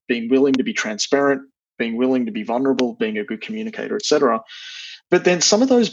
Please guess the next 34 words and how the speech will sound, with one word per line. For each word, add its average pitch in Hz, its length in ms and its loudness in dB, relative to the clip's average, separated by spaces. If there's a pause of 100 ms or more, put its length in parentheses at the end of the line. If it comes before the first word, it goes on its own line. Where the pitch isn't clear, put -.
basic, 147 580 0 (200)
you 135 140 2
know, 127 200 0 (240)
basic 147 280 2
skills, 147 420 0
like 110 220 -2 (180)
understand 151 580 -2
for 127 160 2
us, 208 140 4 (400)
understand 180 540 0
the 156 60 2
basic 117 340 -2
saas - 300 -2
metrics - 440 -6
and 127 240 -2
what, 120 220 0 (200)
what 135 280 0
to 131 100 -2
use 120 240 0
when. 117 340 -10 (560)
Have 220 240 2
an 208 80 4
okay 156 440 2 (500)
Excel 143 360 0
skill 143 280 0
set. - 280 -4
And 160 100 0
these 262 160 4
are - 40 -4
kind 330 180 0
of 294 120 0
fundamental 233 520 2
things. - 360 -2
And 135 240 0